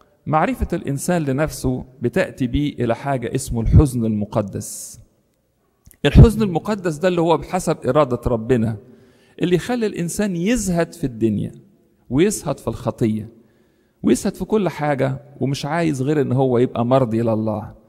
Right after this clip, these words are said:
مش هوصل لهذا الحزن المقدس إلا لو أنا أدركت نفسي.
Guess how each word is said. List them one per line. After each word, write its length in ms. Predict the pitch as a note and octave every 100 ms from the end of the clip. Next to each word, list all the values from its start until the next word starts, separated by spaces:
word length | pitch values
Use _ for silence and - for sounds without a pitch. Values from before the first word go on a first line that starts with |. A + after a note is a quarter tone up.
| _ _ _ _ -
مش 220 | - -
هوصل 320 | A3+ A3+ F3+ D3+
لهذا 300 | D3+ D#3 C3+
الحزن 360 | - F3 C#3
المقدس 680 | B2 A#2 - D3+ C3+ C3+ - E3+
إلا 180 | F3+
لو 180 | C3+ C3+
أنا 200 | D3+ B2+
أدركت 420 | A2+ B2 C#3 -
نفسي. 400 | A#2 B2 - -